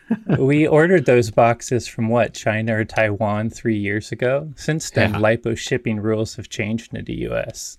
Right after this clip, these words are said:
Speaker 1: That we literally had a new lipo shipping law that requires stickers on the box and other things. So I think it was really because we sent them how we got them.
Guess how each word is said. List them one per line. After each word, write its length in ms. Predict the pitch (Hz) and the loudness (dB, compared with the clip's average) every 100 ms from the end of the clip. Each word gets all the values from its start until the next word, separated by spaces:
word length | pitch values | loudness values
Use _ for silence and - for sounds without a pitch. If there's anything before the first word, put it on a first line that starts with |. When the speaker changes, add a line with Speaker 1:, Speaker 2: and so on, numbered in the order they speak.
| _ | _
Speaker 1:
That 120 | 117 | -6
we 160 | 113 113 | -2 0
literally 440 | 120 120 123 117 | 0 2 2 2
had 160 | 113 107 | 2 0
a 60 | |
new 180 | 110 110 | 0 -2
lipo 400 | 107 110 113 117 | 0 0 -2 -8
shipping 400 | - 120 - 113 | -8 -10 -10 -8
law 240 | 113 - 113 | -6 -6 -4
that 180 | 113 | -4
requires 540 | 101 117 - 107 104 - | -4 -6 -2 0 0 -4
stickers 560 | - 120 113 113 110 | -6 -6 -4 -4 -4
on 180 | 120 104 | -6 -6
the 80 | 104 | -4
box 380 | 104 107 107 - | -2 -4 -4 -8
and 100 | 110 | -8
other 240 | - 113 | -6 -8
things. 400 | - - - 117 | -8 -10 -8 -8
So 140 | - 120 | -2 0
I 40 | |
think 220 | 117 135 | 0 -2
it 120 | 151 | -4
was 220 | 135 104 - | -4 -6 -2
really 300 | 131 117 104 | -2 0 -2
because 680 | 113 - 107 104 104 - - - - - - _ _ | -4 -4 0 0 0 -4 -10 -20 -20 -20 -20 _ _
we 220 | - 120 | 0 2
sent 280 | 160 160 143 | 2 2 2
them 180 | 127 113 | 2 2
how 180 | 120 117 | 4 2
we 100 | 107 | 4
got 300 | 123 120 - | 4 2 0
them. 420 | 110 110 113 107 | -6 -4 -6 -8